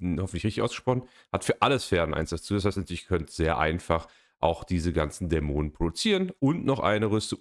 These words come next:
und plus hundert Prozent Seelengewinnungschance, was eigentlich eine ganz coole Geschichte ist, weil ihr Seelen natürlich hauptsächlich braucht, um halt, naja, ähm, hier die Fähigkeit wieder freizuschalten, ehrlich gesagt.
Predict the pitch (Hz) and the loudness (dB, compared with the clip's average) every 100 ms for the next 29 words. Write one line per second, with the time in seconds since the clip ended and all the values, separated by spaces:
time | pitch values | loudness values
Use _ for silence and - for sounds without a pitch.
0 | _ 139 165 - 131 127 107 107 95 90 | _ 0 0 -2 -2 2 0 0 0 0
1 | 76 80 92 92 90 _ _ _ 82 85 | 2 2 2 0 -2 _ _ _ -2 0
2 | 82 76 - 78 80 - - - - 85 | 0 -2 0 0 -2 -6 -20 -20 -2 -2
3 | - 82 82 98 85 80 80 - - 90 | 2 0 2 0 0 0 0 -4 -2 0
4 | 85 82 85 - - 82 - _ _ _ | 2 0 -2 -2 -2 -2 -2 _ _ _
5 | - 87 90 85 87 87 - - 80 82 | 0 2 2 2 2 2 -2 -2 -2 -2
6 | - - 78 - 73 71 76 73 - - | -4 0 0 -2 -8 -2 0 -2 -4 -14
7 | _ _ 76 71 - _ 82 76 71 69 | _ _ -10 -8 -12 _ -2 -2 -2 -6
8 | _ _ _ _ _ _ _ - 80 80 | _ _ _ _ _ _ _ -2 -2 2
9 | 87 82 73 71 - 73 - - 55 58 | 2 2 2 0 0 -2 0 -2 -2 -4
10 | - 95 185 - | 0 0 0 -4